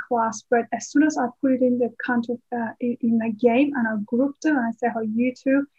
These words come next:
against each other, you need to figure out as quick as possible, um, to estimate this angle."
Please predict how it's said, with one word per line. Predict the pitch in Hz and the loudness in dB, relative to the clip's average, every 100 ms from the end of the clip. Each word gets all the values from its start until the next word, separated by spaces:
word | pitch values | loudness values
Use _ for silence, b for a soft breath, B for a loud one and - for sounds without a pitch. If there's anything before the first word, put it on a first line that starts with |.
| _ | _
against | 214 240 240 - | 0 4 4 2
each | 240 - | -2 0
other, | 226 254 277 | -2 0 2
you | 247 | 4
need | 247 254 | 2 0
to | 269 | -4
figure | - 269 269 | -2 2 4
out | 262 | 4
as | 233 | 0
quick | - 269 262 | -2 -4 0
as | 262 - | -2 -2
possible, | 247 240 269 302 330 - b b - | -6 -4 -2 -2 -2 -6 b b -4
um, | 233 233 226 233 - | 0 2 0 -4 -4
to | 262 | -2
estimate | 226 - 277 262 247 | -4 -2 2 4 4
this | 233 - | 0 -4
angle." | 240 262 269 269 | -4 0 2 2